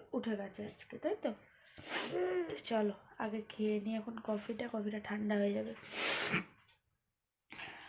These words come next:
তো যাই হোক, দেখো বন্ধুরা, সকালের, আম, চা তো খেয়ে নিয়েছি, চা, আহ, চা না, সরি, আজকে ব্ল্যাক কফি খেলাম।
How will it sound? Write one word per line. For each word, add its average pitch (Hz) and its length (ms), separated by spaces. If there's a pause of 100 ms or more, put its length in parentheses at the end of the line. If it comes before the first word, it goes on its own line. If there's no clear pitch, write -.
(720)
তো 285 80
যাই 277 240
হোক, 277 100
দেখো 269 300
বন্ধুরা, 294 420
সকালের, 240 640
আম, 226 920 (360)
চা 226 360
তো 247 100
খেয়ে 240 300
নিয়েছি, 233 380
চা, 233 240 (100)
আহ, 220 240
চা 254 240
না, 247 140
সরি, 214 280 (440)
আজকে 233 280
ব্ল্যাক 220 340
কফি 247 260
খেলাম। 254 360